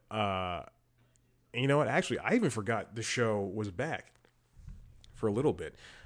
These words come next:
uh, which sucks because it's a very funny show. And so now I, I watch videos, you know, sporadically. Uh, if it's late night, I just kinda, 'cause I, 'cause I watch everything else as a whole, I just kinda wanna watch the show as a whole.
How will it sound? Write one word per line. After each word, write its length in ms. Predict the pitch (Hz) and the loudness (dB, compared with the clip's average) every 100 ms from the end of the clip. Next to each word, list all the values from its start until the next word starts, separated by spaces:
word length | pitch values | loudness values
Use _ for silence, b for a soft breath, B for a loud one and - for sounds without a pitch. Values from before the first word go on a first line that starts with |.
| B | B
uh, 200 | 113 110 | 2 4
which 240 | 107 113 101 | 4 2 4
sucks 540 | - 135 90 - - | 6 6 6 2 0
because 720 | - 110 104 98 90 85 - | 2 0 2 2 2 0 -2
it's 140 | 107 120 | 0 2
a 80 | 101 | 4
very 280 | 113 117 | 8 8
funny 280 | 120 123 117 | 8 6 4
show. 300 | 113 147 98 | 6 6 6
And 120 | 87 | 4
so 120 | - 101 | 0 2
now 480 | 104 107 101 98 - B B B B - | 4 4 4 2 -2 B B B B -6
I, 160 | 101 101 98 | 0 2 2
I 200 | 82 113 | 2 4
watch 420 | 107 113 110 - | 8 8 6 2
videos, 840 | 110 110 107 101 101 95 - - - - | 4 6 6 4 2 2 0 -2 -4 -6
you 100 | 101 | -4
know, 160 | 95 | -2
sporadically. 1000 | 92 - 101 110 127 120 - 92 82 80 - | 0 2 4 6 6 4 0 -4 -4 -8 -12
Uh, 440 | - 92 87 82 73 - _ _ _ _ _ _ _ | -8 -6 -4 -6 -10 -16 _ _ _ _ _ _ _
if 140 | 139 151 | 4 6
it's 160 | 131 | 8
late 200 | 160 185 | 8 8
night, 180 | 135 98 | 8 2
I 80 | 110 | 2
just 200 | 135 - | 2 2
kinda, 300 | 139 110 78 | 2 2 0
'cause 180 | - 117 | -2 2
I, 160 | 107 98 | 2 2
'cause 180 | - | 0
I 80 | 110 | 2
watch 300 | 101 104 113 | 2 2 2
everything 260 | 107 95 90 | 2 2 0
else 240 | 90 - - - | -2 -6 -10 -10
as 140 | 98 | -8
a 80 | 90 | -6
whole, 340 | 80 98 104 - | -2 2 2 2
I 80 | 131 | 0
just 140 | 151 | 2
kinda 180 | 151 135 | 2 4
wanna 200 | 120 98 | 4 2
watch 280 | 101 101 - | 0 -2 -6
the 80 | 87 | -6
show 180 | 90 | -6
as 80 | 82 | -6
a 60 | 76 | -6
whole. 280 | 87 71 | -6 -6